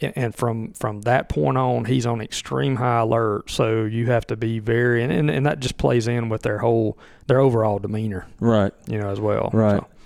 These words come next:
Speaker 2: That's interesting. Yeah, we, we kinda, what's interesting about that is we kind of, that kinda translates over. We kinda apply some of the same principles to when we're hanging stands for deer.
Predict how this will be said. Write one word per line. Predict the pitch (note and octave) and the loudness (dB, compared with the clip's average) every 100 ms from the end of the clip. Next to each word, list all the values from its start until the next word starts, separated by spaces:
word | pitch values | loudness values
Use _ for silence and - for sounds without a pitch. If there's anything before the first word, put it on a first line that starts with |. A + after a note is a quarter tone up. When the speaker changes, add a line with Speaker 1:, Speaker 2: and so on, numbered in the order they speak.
| - | -2
Speaker 2:
That's | C#3 D#3+ | 0 2
interesting. | C3+ B2+ A2 - G2+ E2 | 0 0 -2 0 -2 2
Yeah, | B2+ | 4
we, | C#3+ C3+ C#3+ | 6 4 4
we | C#3+ | 4
kinda, | A#2 D#3 F#3 C#3+ - - - | 4 4 2 0 -2 -12 0
what's | C3 C3 | 4 4
interesting | E3+ D3+ C3+ | 2 0 0
about | A#2 A2+ | 0 2
that | A#2+ A#2+ | 4 4
is | G#2 | 4
we | G#2+ | 2
kind | - A#2+ C3 | 2 2 2
of, | A2+ F#2+ - - - - - | 0 -2 -8 -18 -20 -20 -18
that | - A#2+ | 0 0
kinda | B2 B2+ | 2 0
translates | A#2 - A#2 A2 A2 G#2 G#2 | 0 0 0 2 2 2 2
over. | G#2+ A2 | 2 4
We | G#2+ | 2
kinda | A2 A2+ | 2 2
apply | G#2 - G#2+ | 0 2 0
some | G2+ G#2+ | 2 0
of | |
the | F#2+ | 0
same | - G#2 | 0 -2
principles | - G#2+ G2+ G2 F#2 | 0 -2 0 -2 0
to | |
when | F#2+ | 0
we're | F#2 G2 | 0 0
hanging | G2+ F#2 | 0 -2
stands | - G2 F2+ | -2 0 0
for | D#2 | -4
deer. | C#2 F2+ F#2 - | -2 0 0 -4